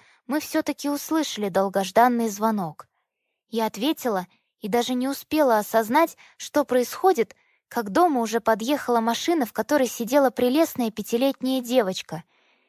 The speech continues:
Когда я увидела её, у меня по сердцу разлилась любовь. Это свершилось. Но уже на следующий день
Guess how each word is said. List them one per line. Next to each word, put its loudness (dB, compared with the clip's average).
Когда -2
я 0
увидела -2
её, -4
у -8
меня -2
по -2
сердцу -2
разлилась -4
любовь. -4
Это -2
свершилось. -6
Но -2
уже -4
на -2
следующий -2
день 0